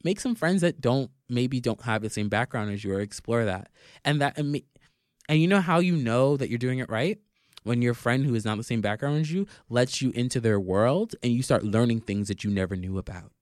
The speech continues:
Like being invited, if you're, like, a white person being invited to an all black space,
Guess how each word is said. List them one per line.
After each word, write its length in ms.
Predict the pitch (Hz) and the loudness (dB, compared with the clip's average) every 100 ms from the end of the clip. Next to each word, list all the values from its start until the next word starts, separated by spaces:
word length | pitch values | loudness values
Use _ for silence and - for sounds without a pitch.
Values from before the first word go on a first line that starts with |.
| _ _ _ _ _ _ 117 | _ _ _ _ _ _ -10
Like 160 | 104 | -6
being 240 | 107 107 107 | -2 0 0
invited, 420 | 98 95 104 95 _ _ _ | 0 -2 -2 -6 _ _ _
if 180 | 110 104 | -6 -2
you're, 120 | 107 | -2
like, 120 | 95 | -2
a 60 | 98 | -4
white 160 | 95 | -4
person 360 | - 104 101 107 | -4 -4 -4 -4
being 180 | 98 92 | -4 -4
invited 320 | 90 90 95 | -6 -6 -6
to 100 | 104 | -8
an 60 | - | -8
all 220 | 90 90 | -6 -6
black 260 | 87 95 - | -6 -10 -10
space, 380 | - 107 143 | -8 -8 -8